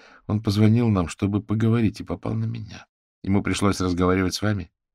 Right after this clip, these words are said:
Эбби кивнула. С малолетней девчонкой. Он не был этому обучен. Совершенно не представлял, чего ожидать, старался вести себя добро и ласково. Попросил позвать к телефону кого-нибудь из взрослых. Он не знал, что Моисей заранее сказал мне, что говорить.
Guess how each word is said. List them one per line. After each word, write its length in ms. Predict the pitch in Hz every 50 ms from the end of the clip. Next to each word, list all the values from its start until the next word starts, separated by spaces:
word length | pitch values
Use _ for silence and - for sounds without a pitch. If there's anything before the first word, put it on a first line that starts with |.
| _ _ _
Эбби 200 | - 67 67 -
кивнула. 520 | - - - 73 71 69 71 71 69 67 - _ _ _ _ _ _ _ _ _
С 100 | - -
малолетней 460 | 107 107 107 107 104 95 - 104 98
девчонкой. 600 | 104 110 110 110 - 95 85 - - - - - -
Он 100 | 160 170
не 100 | 180 165
был 160 | 127 113 98
этому 280 | 90 - - 92 92
обучен. 380 | 101 107 110 107 110 - - 71 _ _ _ _ _ - - - - - _
Совершенно 380 | - - 113 - - 143 135
не 100 | 131 131
представлял, 600 | 127 113 135 127 - - - 143 139 139 131 110
чего 280 | 110 - - 113 110 104
ожидать, 460 | 98 90 95 98 101 110 110 101 85
старался 460 | - - - 107 110 117 110 - 101
вести 260 | 95 90 - - 120 113
себя 220 | 107 90 80 82
добро 400 | 69 76 104 117 117 101 87 85
и 60 | 78
ласково. 580 | 71 73 90 107 107 110 - - - 85 82 - _ - - _ _ _ _ _ _ _ _ _
Попросил 540 | - 95 95 101 104 - - 120 117 113 110
позвать 400 | 107 98 95 95 107 107 101 -
к 40 |
телефону 560 | - - - 92 90 87 - - 107 101 98 87
кого-нибудь 520 | - 92 87 92 92 90 87 - - -
из 100 | 82 76
взрослых. 600 | 76 76 78 - - 101 113 110 - - - -
Он 120 | - 143 147
не 100 | 147 151
знал, 260 | 143 151 165 147 -
что 180 | - - - 90
Моисей 440 | 85 87 92 92 87 - - 92
заранее 560 | 85 82 95 110 113 117 104 87 76 73 80 -
сказал 400 | - - - 80 76 - 78 73
мне, 160 | 76 78 76
что 240 | - - - - -
говорить. 400 | - 87 82 82 82 - -